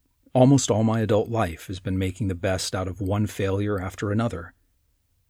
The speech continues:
With very few exceptions, I've never quite managed to achieve what I set out to do.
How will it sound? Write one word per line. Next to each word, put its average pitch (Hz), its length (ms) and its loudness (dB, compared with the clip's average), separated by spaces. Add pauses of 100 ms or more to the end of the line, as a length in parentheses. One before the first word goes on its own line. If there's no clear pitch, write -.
(360)
With 156 160 -2
very 196 340 2
few 175 200 2
exceptions, 120 680 0
I've 107 160 -2
never 143 240 -2
quite - 540 -4
managed 110 560 0
to 113 120 -2
achieve 95 520 -2
what 92 120 -4
I 90 80 -4
set 92 240 -2
out - 200 -6
to - 80 -10
do. 85 340 -4